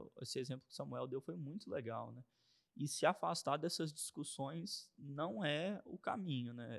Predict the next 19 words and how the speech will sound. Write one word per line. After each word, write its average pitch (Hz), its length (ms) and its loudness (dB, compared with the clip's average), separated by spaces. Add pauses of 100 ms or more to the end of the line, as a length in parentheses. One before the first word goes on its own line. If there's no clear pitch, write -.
(140)
Assim, 110 360 -4 (380)
é, 110 200 6
participar 143 760 4
dessas 185 360 -2
discussões, 143 960 -4
ou 143 220 4
escutar, 165 680 4
principalmente, 135 840 -2
né? 143 80 -8
A 143 60 -8
gente 135 160 -14
teve 131 160 -8
recentemente 123 600 -10
na 123 80 -6
D 117 120 -2
T - 120 -10
I, 135 160 0
tá 143 220 2
tendo 131 400 -8